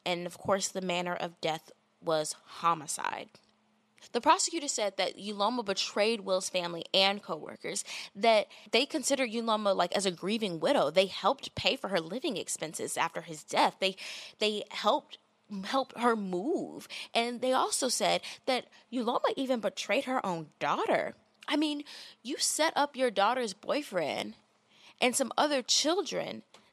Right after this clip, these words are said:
to get this together. Like, how horrible could you be, right? They showed the jury a copy of the check that Uloma wrote and cash for a thousand dollars on November first, two thousand thirteen, which was just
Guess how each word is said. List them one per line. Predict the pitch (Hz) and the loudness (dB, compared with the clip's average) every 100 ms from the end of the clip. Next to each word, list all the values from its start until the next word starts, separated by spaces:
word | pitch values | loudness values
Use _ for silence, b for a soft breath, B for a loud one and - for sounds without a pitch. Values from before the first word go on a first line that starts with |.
| - | -4
to | 226 | -2
get | 240 320 | -2 -2
this | 254 220 | 0 0
together. | - 170 208 392 180 | -2 -2 -2 0 0
Like, | 180 185 | 0 -4
how | - 339 | -2 -2
horrible | 381 269 330 311 226 | 0 2 2 2 0
could | 226 - | -2 -6
you | 180 | -8
be, | - - - | -2 -2 -2
right? | 73 - 381 415 B B B B - | 0 2 2 0 B B B B 2
They | 277 | 2
showed | 277 - 330 415 | 4 2 2 0
the | 247 | -4
jury | 233 226 240 | -2 0 0
a | - | -2
copy | - 226 254 233 | 2 2 2 -2
of | 196 | -6
the | 185 | -4
check | - - 494 - | -4 -2 -4 -4
that | 175 | -4
Uloma | 196 202 196 320 226 180 | -4 -2 0 0 -2 0
wrote | 180 302 - - _ b b - | 0 -2 -10 -16 _ b b 0
and | 269 392 415 | 2 2 -4
cash | - - 480 214 208 - | -4 2 6 6 4 -2
for | 262 | -2
a | 247 | -2
thousand | - 196 208 262 | 2 4 4 2
dollars | 226 151 165 190 - - B B B _ _ | 0 0 -2 -6 -10 -14 B B B _ _
on | 233 208 202 196 - | 4 4 4 0 -2
November | 202 185 185 202 | -2 0 0 -2
first, | 254 - 180 160 - - - - | -6 -2 0 0 -2 -4 -10 -8
two | 240 | -2
thousand | 208 190 190 226 | 4 4 2 -4
thirteen, | 247 - - 190 190 | -6 -4 -4 -4 -4
which | 214 - | -4 -4
was | 214 - | -4 -2
just | 226 - | -2 -4